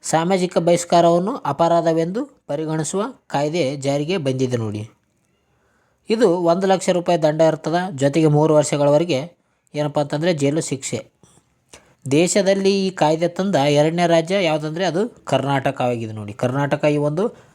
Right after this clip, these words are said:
ಸಾಮಾಜಿಕ ಬಹಿಷ್ಕಾರ ಕಾಯ್ದೆ ತಂದ ಎರಡನೇ ರಾಜ್ಯವಾಗಿದೆ. ಹಾಗಾದ್ರೆ ಮೊದಲ ರಾಜ್ಯ ಯಾವುದಾಗಿತ್ತಂದ್ರೆ ಅದು ಮೊದಲ ರಾಜ್ಯ ಮಹಾರಾಷ್ಟ್ರ. ಮಹಾರಾಷ್ಟ್ರ ಏನಪ್ಪ ಅಂತಂದ್ರೆ ಸಾಮಾಜಿಕ ಬಹಿಷ್ಕಾರ ಕಾಯ್ದೆ ಜಾರಿ ಮಾಡಿದಂಥ ಮೊದಲ ರಾಜ್ಯ ಆಗಿದೆ. ಎರಡನೇ ರಾಜ್ಯ ಆಗಿ ಈಗ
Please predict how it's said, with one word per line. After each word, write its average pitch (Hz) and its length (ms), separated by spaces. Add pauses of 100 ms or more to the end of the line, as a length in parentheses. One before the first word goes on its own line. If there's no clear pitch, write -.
(240)
ಸಾಮಾಜಿಕ 139 500
ಬಹಿಷ್ಕಾರ 139 420 (200)
ಕಾಯ್ದೆ 131 400
ತಂದ 156 240 (160)
ಎರಡನೇ 147 600
ರಾಜ್ಯವಾಗಿದೆ. 123 760 (340)
ಹಾಗಾದ್ರೆ 185 400
ಮೊದಲ 170 360
ರಾಜ್ಯ 190 260
ಯಾವುದಾಗಿತ್ತಂದ್ರೆ 175 640
ಅದು 185 420
ಮೊದಲ 139 200
ರಾಜ್ಯ 143 360 (200)
ಮಹಾರಾಷ್ಟ್ರ. 127 480 (1600)
ಮಹಾರಾಷ್ಟ್ರ 147 400
ಏನಪ್ಪ 151 240
ಅಂತಂದ್ರೆ 160 340
ಸಾಮಾಜಿಕ 143 600
ಬಹಿಷ್ಕಾರ 143 460 (540)
ಕಾಯ್ದೆ 135 360
ಜಾರಿ 135 220
ಮಾಡಿದಂಥ 131 460 (100)
ಮೊದಲ 139 380 (680)
ರಾಜ್ಯ 131 300
ಆಗಿದೆ. 131 300
ಎರಡನೇ 143 300
ರಾಜ್ಯ 139 240
ಆಗಿ 160 260
ಈಗ 160 100